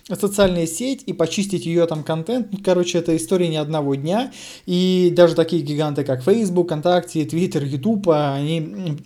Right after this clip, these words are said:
нет-нет, да там проскакивает какая-нибудь, э, хардкорная жесть, которая потом приводит к крупным скандалам, из-за которой все потом извиняются и вводят еще больше стремных, странных ограничений. А уж TikTok так подавно,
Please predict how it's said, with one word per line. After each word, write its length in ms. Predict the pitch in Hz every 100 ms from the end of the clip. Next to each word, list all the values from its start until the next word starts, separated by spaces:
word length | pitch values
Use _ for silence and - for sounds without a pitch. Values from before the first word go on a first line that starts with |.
| -
нет-нет, 540 | 170 180 175 185 170
да 80 | 143
там 200 | 139 151
проскакивает 600 | 156 156 - 165 139 127
какая-нибудь, 720 | 151 165 151 143 139 139 127
э, 300 | 139 135 135
хардкорная 580 | 127 165 - 170 156 143
жесть, 380 | 143 247 302 - - - -
которая 600 | 151 175 165 156 147 139
потом 380 | 151 156 175
приводит 360 | 151 147 147 131
к 100 | -
крупным 340 | 170 170 151
скандалам, 580 | 127 151 147 220 285 240
из-за 140 | 156 151
которой 300 | 156 170 160
все 140 | 160
потом 280 | 147 147 143
извиняются 560 | 131 143 226 294 - 156
и 40 |
вводят 340 | 135 156 196
еще 180 | 151 -
больше 360 | 135 190 - - - - -
стремных, 600 | 160 - - 185 202 196
странных 420 | - 156 165 165
ограничений. 640 | 156 151 160 170 151 131 127
А 80 | 139
уж 160 | 139
TikTok 380 | - - 208 208
так 160 | - -
подавно, 520 | 139 180 269 247